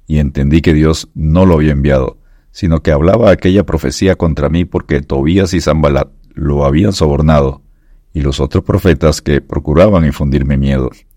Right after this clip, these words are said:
Nehemías seis, versículos doce al catorce. No hizo recriminación alguna,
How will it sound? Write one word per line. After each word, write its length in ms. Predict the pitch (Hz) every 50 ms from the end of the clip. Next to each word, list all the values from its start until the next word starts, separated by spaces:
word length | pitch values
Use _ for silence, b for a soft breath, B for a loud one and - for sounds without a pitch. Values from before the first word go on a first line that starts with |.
| _ -
Nehemías 320 | 78 69 71 71 67 65
seis, 400 | - - 85 82 151 - - - _ - - _ _ - _ _ -
versículos 460 | - 78 - - 120 - 110 107 92
doce 240 | 92 104 107 - 92
al 100 | 76 69
catorce. 520 | - 69 69 69 - - - - - - _ _ _ _ - _ _ _ _ _ _ _ -
No 180 | 73 78 80 90
hizo 220 | 90 - 101 98
recriminación 640 | - 92 - 87 73 78 73 69 67 - 85 82 80
alguna, 400 | 71 67 69 67 64 - -